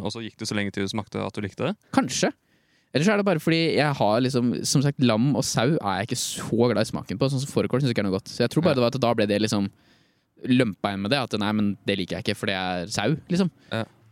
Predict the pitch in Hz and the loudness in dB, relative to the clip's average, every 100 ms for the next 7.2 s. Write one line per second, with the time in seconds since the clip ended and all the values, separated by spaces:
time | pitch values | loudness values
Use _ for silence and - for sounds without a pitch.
0 | _ 139 131 123 123 110 135 - - 98 | _ 0 4 4 2 0 0 -2 0 2
1 | 101 - - 95 160 151 - - 139 135 | 2 0 -2 0 0 -2 -4 0 2 2
2 | 135 - _ _ _ _ - 127 113 110 | 2 -2 _ _ _ _ -2 0 0 -2
3 | 123 87 - 175 240 90 156 220 196 220 | -2 -2 -2 -2 -2 0 -2 -2 -2 -4
4 | - - 190 190 - - - _ _ _ | -6 -8 -6 -6 -8 -14 -20 _ _ _
5 | _ - 156 - _ _ - 95 104 156 | _ -2 -2 -2 _ _ -4 0 0 0
6 | 170 _ _ _ - 131 131 147 - 110 | -4 _ _ _ -2 2 2 0 -2 -2
7 | 131 143 | -2 -4